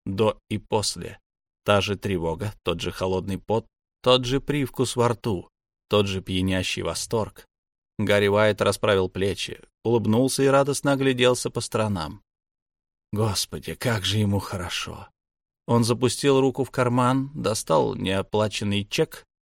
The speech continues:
аккуратно сложил и убрал в бумажник. Секунду подумал,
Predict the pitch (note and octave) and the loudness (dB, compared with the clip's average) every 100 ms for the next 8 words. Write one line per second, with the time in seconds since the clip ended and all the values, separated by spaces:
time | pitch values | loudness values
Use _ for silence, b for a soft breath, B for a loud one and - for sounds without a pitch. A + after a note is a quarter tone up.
0 | _ _ C3 - D#3 F3 - D#3 C#3+ D3 | _ _ -4 0 4 4 2 -4 -2 4
1 | C#3 B2 C#3+ C#3 C3 A#2 A2 G#2+ G#2+ G2+ | 4 6 2 4 4 4 4 4 2 0
2 | G2+ F2+ D2 - - - - _ _ _ | -2 -2 -4 -10 -14 -18 -20 _ _ _
3 | _ _ _ - A2+ A2+ A2+ A2 G2+ G2 | _ _ _ -4 -2 2 4 4 6 6
4 | G#2+ B2 F#2+ F2 | 6 4 2 -2